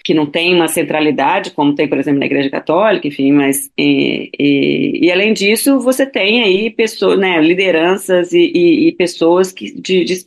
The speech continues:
né, que, que, é, muito diferentes dentro desse, do mundo evangélico e, e também do mundo da música gospel. E aí, por exemplo,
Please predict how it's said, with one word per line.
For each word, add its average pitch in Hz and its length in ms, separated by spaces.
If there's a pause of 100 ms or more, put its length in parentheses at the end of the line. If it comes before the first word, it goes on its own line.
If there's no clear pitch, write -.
né, 170 220
que, - 220 (160)
que, - 160 (100)
é, 160 180
muito 175 300
diferentes 214 640 (140)
dentro 185 460
desse, 190 640 (180)
do 147 160
mundo 175 200
evangélico 185 720
e, 208 280
e 202 120
também 196 500
do 226 160
mundo 190 640
da 190 80
música 185 260
gospel. 147 400 (500)
E 190 100
aí, 226 460
por 220 160
exemplo, 170 500